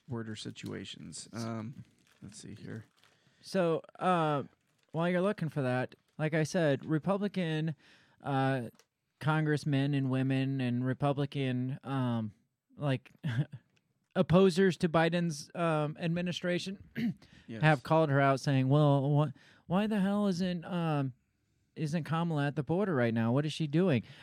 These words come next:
Speaker 2: I even saw a reporter ask Jen Psaki, um, "Kamala Harris hasn't made a single trip to the border, but while she was in, uh, North Carolina or something like that, she stopped for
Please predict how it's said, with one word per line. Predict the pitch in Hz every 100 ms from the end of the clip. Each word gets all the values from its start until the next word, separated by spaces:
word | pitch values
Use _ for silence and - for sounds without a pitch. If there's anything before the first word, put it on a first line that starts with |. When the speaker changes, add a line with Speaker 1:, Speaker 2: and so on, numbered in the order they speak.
| -
Speaker 2:
I | 185
even | 196 190
saw | 196 185 165
a |
reporter | 160 147 190 180 151
ask | 143 160 156
Jen | 165 147
Psaki, | 135 - 151 143 147 139 131 _ _ _ _ _ _ -
um, | 180 175 160 147 - - _
"Kamala | - 202 240 214
Harris | 196 190
hasn't | 190 175 170
made | 175 160
a |
single | - 185 196
trip | - 185
to | 160
the | 123
border, | 143 143 127
but | 120 139 113
while | 160 190
she | -
was | 185 170
in, | 160 151 143 - - - -
uh, | 143 143 135 127 - - 120 123 -
North | 147 185 185
Carolina | 170 175 143 143 165 131
or |
something | 117 131 123
like | 120 113
that, | 127 135
she | 165
stopped | - - 175 175 -
for | - 165 143 131